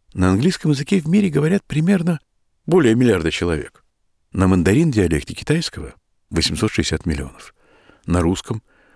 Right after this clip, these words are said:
более двухсот шестидесяти миллионов, на языке кельтов-шотландцев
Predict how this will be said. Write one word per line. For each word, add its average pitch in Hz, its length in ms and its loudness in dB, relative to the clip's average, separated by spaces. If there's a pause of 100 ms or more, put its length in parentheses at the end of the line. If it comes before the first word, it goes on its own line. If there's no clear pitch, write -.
более 80 360 0
двухсот 85 320 -2
шестидесяти 123 600 -2
миллионов, - 580 -8 (400)
на - 140 -8
языке 80 240 0
кельтов-шотландцев - 1040 -4